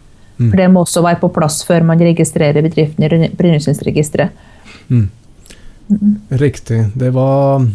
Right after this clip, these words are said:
Speaker 1: eh, det var en viktig avklaring, eh, der. For jeg tror, eh, jeg har en mistanke noen ganger om at, eh, man forveksler registreringen i Brønnøysundregistrene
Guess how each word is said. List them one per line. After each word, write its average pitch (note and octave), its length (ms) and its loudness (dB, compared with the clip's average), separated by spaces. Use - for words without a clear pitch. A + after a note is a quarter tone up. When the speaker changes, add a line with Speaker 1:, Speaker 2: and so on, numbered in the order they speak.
Speaker 1:
eh, A#2+ 680 0
det C3+ 160 -4
var C#3+ 140 0
en C#3+ 100 2
viktig C#3 280 0
avklaring, A2 520 0
eh, A#2+ 220 0
der. A2 280 -2
For B2+ 100 -2
jeg C3 140 0
tror, D3 220 4
eh, D3+ 300 2
jeg - 100 -2
har C#3 160 0
en D#3+ 80 2
mistanke C#3 540 0
noen C3+ 200 0
ganger C3 260 0
om A#2 120 2
at, - 280 -2
eh, A#2+ 260 2
man A#2+ 240 2
forveksler A#2+ 800 -4
registreringen A2+ 960 2
i A#2 140 2
Brønnøysundregistrene A#2+ 1700 -2